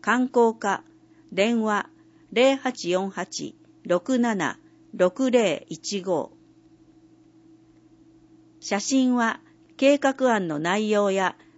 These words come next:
事業のあり方などについて意見が交わされた市民会議の様子です。公式キャラクターの投票を十日まで受付中。瀬戸内三原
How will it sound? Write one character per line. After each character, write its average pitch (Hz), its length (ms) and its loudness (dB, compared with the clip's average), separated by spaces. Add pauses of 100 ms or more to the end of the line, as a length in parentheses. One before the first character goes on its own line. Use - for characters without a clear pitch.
事 269 140 -2
業 262 200 6
の 185 140 0
あ 175 60 2
り 240 120 -2
方 233 260 -2
な 190 140 -4
ど 180 120 -6
に 160 120 -6
つ - 160 -8
い 180 140 -6
て - 360 -6
意 254 140 -4
見 220 260 2
が 156 100 -2
交 165 180 -4
わ 214 100 -2
さ 214 160 -4
れ 202 120 -4
た - 280 -2 (260)
市 233 200 -2
民 269 240 4
会 240 260 0
議 175 120 -6
の 147 120 -4
様 156 220 -4
子 160 140 -16
で 147 120 -10
す。 - 220 -20 (2000)
公 - 60 -10
式 269 200 -8
キ 269 100 -2
ャ 262 40 2
ラ 277 140 2
ク - 80 -20
タ 190 240 0
ー 170 40 -4
の 151 260 -4 (100)
投 247 200 4
票 220 440 0
を - 140 -6 (140)
十 269 200 6
日 277 140 2
ま 226 140 2
で 160 140 0
受 151 220 -4
付 - 260 -6
中。 175 400 -6 (1200)
瀬 214 200 0
戸 277 200 8
内 254 280 -2
三 233 140 0
原 208 380 -4